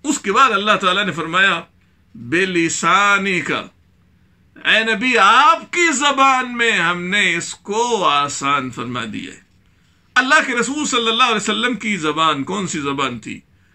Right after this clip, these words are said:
अरबी ज़बान थी। अल्लाह के रसूल सल्लल्लाहु अलैहि वसल्लम की कौम के लोग अरब ज़बान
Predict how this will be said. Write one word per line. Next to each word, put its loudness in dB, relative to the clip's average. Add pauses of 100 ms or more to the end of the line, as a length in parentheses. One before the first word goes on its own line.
(420)
अरबी 2
ज़बान 2
थी। 0 (840)
अल्लाह 4 (260)
के 0
रसूल 2
सल्लल्लाहु 2
अलैहि 2
वसल्लम 0
की -4
कौम 2
के 0
लोग 0 (840)
अरब 2
ज़बान 2